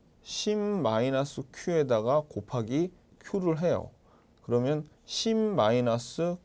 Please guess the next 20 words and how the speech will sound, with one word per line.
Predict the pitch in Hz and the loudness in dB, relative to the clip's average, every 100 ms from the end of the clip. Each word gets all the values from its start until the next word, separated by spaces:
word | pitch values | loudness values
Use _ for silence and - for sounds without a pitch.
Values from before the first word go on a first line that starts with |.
| - | -16
Q | - 208 220 226 - - _ _ | -4 -2 -2 -4 -12 -20 _ _
제곱, | - 139 131 95 - _ _ | 0 2 4 0 -4 _ _
아니 | 113 | -2
십 | 120 - - - | 0 -4 -8 -12
Q | - 226 208 - - - | -4 0 2 0 -6 0
마이너스 | 113 127 123 117 - 156 156 - _ | 2 4 2 0 -2 -4 -4 -14 _
십 | - 170 | -10 -2
제곱이잖아요. | 123 113 110 110 90 | 0 0 0 -2 -2
자, | 107 | -4
여기 | 98 101 | -6 -6
다시 | 104 98 92 120 | -8 -10 -12 -12
글씨 | 113 117 - | -12 -10 -6
지워보니까 | 117 101 98 - | -4 -4 -8 -10
다시 | 90 95 101 156 - - _ _ _ 107 | -12 -8 -8 -10 -18 -20 _ _ _ -8
요거는 | 107 113 156 196 196 - - - _ - - | -4 0 0 -2 -8 -20 -20 -20 _ -20 -14
십 | - - 220 - _ _ _ _ | -8 -4 -4 -8 _ _ _ _
Q | - - 208 214 220 - - | -14 -4 -2 -2 -4 -14 -18
마이너스 | 104 104 110 117 104 104 - 156 175 196 - _ - _ _ _ _ _ - | -4 -2 0 0 -2 -4 -8 -2 -2 -2 -10 _ -20 _ _ _ _ _ -20
Q | - - 208 208 208 - _ - _ - | -10 -4 -2 -2 -4 -8 _ -20 _ -4
제곱 | 135 123 107 | -2 0 0